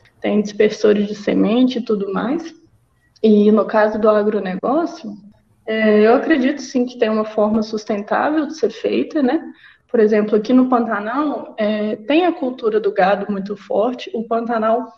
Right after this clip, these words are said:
inclusive, é muito louco você pensar isso, mas o Pantanal ele é conservado da forma que é por causa da economia que se estabeleceu aqui. Aqui, anualmente, a gente tem um período de, de cheia e de seca.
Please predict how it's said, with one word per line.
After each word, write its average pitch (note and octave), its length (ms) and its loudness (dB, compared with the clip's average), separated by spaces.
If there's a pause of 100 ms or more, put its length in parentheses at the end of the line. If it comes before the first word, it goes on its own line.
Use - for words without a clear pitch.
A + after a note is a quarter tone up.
(120)
inclusive, A3+ 1000 2
é G#3 60 0
muito B3 280 4
louco A#3 340 2
você - 160 -2
pensar G#3 440 -2
isso, - 280 -8
mas G3+ 220 -2
o G#3+ 140 -12
Pantanal G#3+ 500 2
ele A3+ 140 4
é A3 120 2
conservado G#3+ 680 2
da G#3 100 0
forma A#3+ 420 0
que G#3 280 -4
é B3 320 -2 (520)
por C4+ 260 -4
causa A#3 580 2
da A#3 640 -2
economia B3+ 580 2
que - 80 -8
se - 100 -14
estabeleceu B3 760 -2
aqui. A3+ 440 -10 (340)
Aqui, A3+ 320 -2
anualmente, C4 580 2
a - 20 -4
gente A3 240 -4
tem G#3+ 140 -2
um A3 120 -2
período G#3 420 -2
de, - 400 -14
de G#3 180 -4
cheia - 600 -2 (140)
e A3+ 100 -2
de G#3+ 180 2
seca. - 480 -4